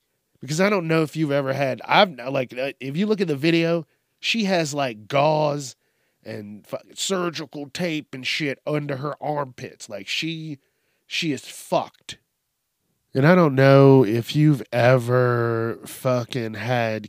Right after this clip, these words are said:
chemical burns and then try to take a nice warm shower.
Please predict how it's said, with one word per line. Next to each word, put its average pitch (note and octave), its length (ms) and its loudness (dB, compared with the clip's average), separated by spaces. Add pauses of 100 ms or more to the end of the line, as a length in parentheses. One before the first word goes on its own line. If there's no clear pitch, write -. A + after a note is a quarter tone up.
(120)
chemical E3+ 520 0
burns C#3 760 4 (880)
and B2+ 120 -2
then A#2 260 -4
try C3+ 300 2
to B2+ 120 0
take B2+ 260 -4
a A2+ 60 -4
nice A#2+ 680 -6 (380)
warm A#2 800 6 (360)
shower. G#2+ 920 -2